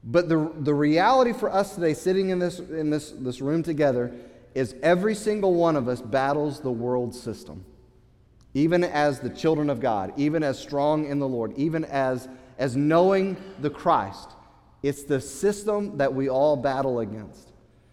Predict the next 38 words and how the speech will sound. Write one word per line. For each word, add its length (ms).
All 260
three 280
of 80
the 80
points 400
there, 180
all 220
three 220
stages, 420
all 200
three 360
spiritual, 680
uh, 220
marks 500
of, 120
or, 460
uh, 40
places 420
in 120
maturity, 360
whatever 360
the 120
case 260
may 120
be, 160
all 440
are 80
so 340
important 640
in 180
this 180
battle. 400
The 300
only 340
hope 340
that 140
we 120
have 440